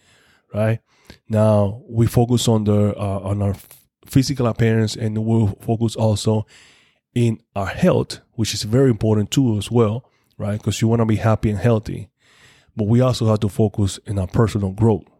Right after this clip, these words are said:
because that complements all of it. 'Cause you have to have the proper mindset, either for wealth, if you wanna consider wealth,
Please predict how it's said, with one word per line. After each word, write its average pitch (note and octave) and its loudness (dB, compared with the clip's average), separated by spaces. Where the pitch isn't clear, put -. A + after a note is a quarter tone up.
because G#2 -6
that G#2+ 0
complements G2+ -2
all A2 0
of F2 -6
it. E2+ -16
'Cause G2 -4
you G2+ 2
have G2 0
to F#2+ -2
have G2 0
the F#2 -4
proper G2+ -2
mindset, G2 -4
either A#2 2
for A2 -2
wealth, A2 0
if C3 -6
you C3+ 2
wanna C3 0
consider B2+ -4
wealth, D3 0